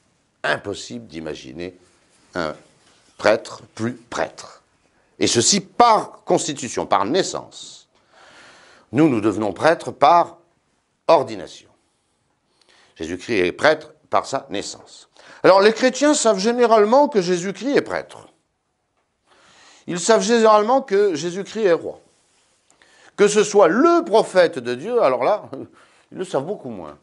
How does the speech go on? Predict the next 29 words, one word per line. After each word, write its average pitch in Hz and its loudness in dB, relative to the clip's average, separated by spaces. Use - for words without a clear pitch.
C'est 95 -20
quand 98 -6
même 98 -10
triste - -18
à, 90 -2
à 92 -2
dire, 151 -10
hein. 101 -4
Euh, 92 -6
dans 117 2
la 123 6
rue, 180 0
si 175 -10
vous 131 -10
parlez 120 0
du 117 -8
prophète, 117 -8
on 165 -8
va 117 4
penser 127 -4
à - 0
Mahomet. 90 -6
Non, 73 -14
mais 69 -16
c'est 67 -18
quand 71 -12
même 73 -12
un 67 -14
peu, 65 -4